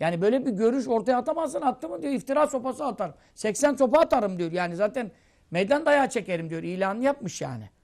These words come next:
Onun için o manada bir Şia değil bu. Bağlıları yani. Bunu da doğru anlayalım. Ee, onun buyurduğu tevatür etmiştir. Yani efendim birçok cemaat tarafından kesin haber olarak gelmiştir ki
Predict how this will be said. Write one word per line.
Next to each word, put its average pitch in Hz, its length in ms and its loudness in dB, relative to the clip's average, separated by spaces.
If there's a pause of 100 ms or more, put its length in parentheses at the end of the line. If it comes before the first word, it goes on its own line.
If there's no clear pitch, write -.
(300)
Onun 302 220 0
için 226 240 -2
o 269 140 4
manada 262 560 4
bir 226 40 -6
Şia 226 340 2
değil 214 200 0
bu. 139 180 -4 (520)
Bağlıları 294 600 8
yani. 139 440 2 (520)
Bunu 208 300 -2
da 185 200 4
doğru 180 200 2
anlayalım. 165 440 0 (1000)
Ee, 165 480 4
onun 254 480 4
buyurduğu 233 520 4
tevatür 196 440 8
etmiştir. 160 420 -4
Yani 170 440 2 (800)
efendim 160 520 -4
birçok 185 300 -4
cemaat 165 320 2
tarafından 160 600 -2
kesin 180 300 -4
haber 170 280 0
olarak 156 320 -2
gelmiştir 156 420 -4
ki 330 220 -4